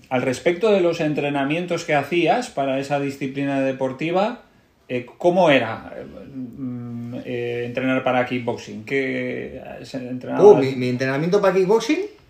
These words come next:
Speaker 2: para kickboxing era hacer kickboxing. No hacía nada específico para kickboxing. Ahora, eso sí, a mí me gustaba estar cachazo, entonces iba al gimnasio.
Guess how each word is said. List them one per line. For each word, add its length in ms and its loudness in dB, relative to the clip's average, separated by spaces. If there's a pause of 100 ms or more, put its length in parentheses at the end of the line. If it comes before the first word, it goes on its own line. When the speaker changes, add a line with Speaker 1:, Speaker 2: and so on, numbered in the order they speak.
(160)
Speaker 2:
para 260 0
kickboxing 680 0
era 380 2
hacer 340 2
kickboxing. 440 -6 (580)
No 140 0
hacía 300 2
nada 260 6
específico 580 4
para 240 2
kickboxing. 500 -2
Ahora, 220 0
eso 140 -2
sí, 100 -6
a 60 -4
mí 80 -4
me 100 -2
gustaba 320 0
estar 220 -2
cachazo, 340 -14
entonces 240 -10
iba 120 -2
al 60 -4
gimnasio. 360 -14